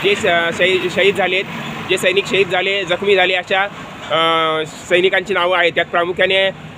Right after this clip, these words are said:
अ, <clears throat> यसनाक, सिद्धनाक, रायनाक अशी नावं आहेत. अ, सर्व भारताचे मूळ निवासी होते पाचशे लोक. या पाचशे मूळ निवासी भारतीयांनी,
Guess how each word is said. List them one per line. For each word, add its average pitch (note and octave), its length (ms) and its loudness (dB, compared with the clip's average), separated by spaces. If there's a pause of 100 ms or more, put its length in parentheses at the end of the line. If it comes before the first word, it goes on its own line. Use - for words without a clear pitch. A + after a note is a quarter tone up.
(120)
अ, D3+ 80 2 (1000)
<clears throat> C#3+ 60 -8
यसनाक, F#3 440 0
सिद्धनाक, F3+ 480 -2
रायनाक F3 380 0
अशी F3 180 -2
नावं F3 280 2
आहेत. E3+ 220 2 (460)
अ, D3 120 2
सर्व F#3+ 360 2 (680)
भारताचे D#3+ 400 0
मूळ F3+ 180 2
निवासी F3+ 300 2
होते E3+ 180 0
पाचशे E3 320 0
लोक. E3 180 2 (540)
या D#3+ 140 2
पाचशे F3 340 0
मूळ F#3+ 200 2
निवासी F#3+ 360 0 (120)
भारतीयांनी, F3+ 580 0